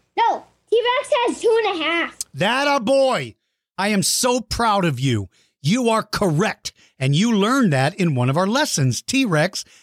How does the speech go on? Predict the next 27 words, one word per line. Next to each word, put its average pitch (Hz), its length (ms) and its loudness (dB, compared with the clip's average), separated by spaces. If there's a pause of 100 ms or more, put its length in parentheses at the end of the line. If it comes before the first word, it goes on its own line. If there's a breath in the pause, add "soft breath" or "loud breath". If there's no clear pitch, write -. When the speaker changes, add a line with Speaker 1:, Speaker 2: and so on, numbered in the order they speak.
(120)
Speaker 2:
has 220 420 -2
two 165 540 0 (260)
and 220 200 0
a 202 100 -2
half 143 560 -2 (160)
fingers. 180 640 -2 (500)
That's 302 240 -2
very, 170 500 0
very 156 260 2
good. 190 260 0
I 233 80 -2
am 320 120 -2
so 214 300 -4
impressed. 196 400 -4
That's 202 160 -8
so 220 120 -6
cool. 185 260 -8 (400 loud breath)
Now, 208 100 2
do 175 140 0
you 202 140 2
have 247 340 2
any 214 300 2
dinosaur 196 680 0
toys 131 420 -2
in 117 60 0
your 113 120 2
house? 101 420 -6